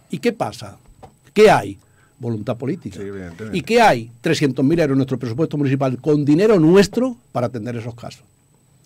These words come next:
Speaker 1: Yo estoy harto de escuchar ley de simplificación, de ventanillas únicas, de que la administración, pero yo llevo treinta años en esto y jamás he visto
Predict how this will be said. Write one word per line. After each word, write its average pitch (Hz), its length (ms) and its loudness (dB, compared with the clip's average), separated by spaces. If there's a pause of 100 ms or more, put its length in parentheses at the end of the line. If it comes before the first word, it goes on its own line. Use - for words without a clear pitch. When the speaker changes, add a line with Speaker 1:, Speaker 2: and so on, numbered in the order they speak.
(340)
Speaker 1:
Yo 202 300 2
estoy 185 340 -4
harto 233 260 -2
de 170 100 -2
escuchar 151 400 -6
ley 185 160 -6
de 208 120 -4
simplificación, 131 800 -10 (440)
de 185 140 0
ventanillas 202 600 0
únicas, 123 440 -4 (260)
de 196 160 0
que 196 120 -4
la 190 60 -2
administración, 175 680 -8 (260)
pero 135 160 -8
yo 151 80 -6
llevo 151 360 -2 (600)
treinta 165 440 0
años 127 200 -2
en 127 60 0
esto 190 340 -6 (240)
y 143 100 2
jamás 139 360 -4
he 131 40 -2
visto 214 420 -8